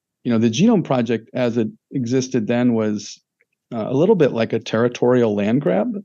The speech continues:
Uh, depending on what institute you were in, um,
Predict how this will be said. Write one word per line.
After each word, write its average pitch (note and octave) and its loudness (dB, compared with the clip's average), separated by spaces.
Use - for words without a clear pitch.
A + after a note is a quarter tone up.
Uh, A2+ -4
depending E3+ 2
on C3 2
what B2+ 2
institute C#3+ -2
you B2+ 2
were A#2+ 2
in, F#3+ 0
um, A#2 0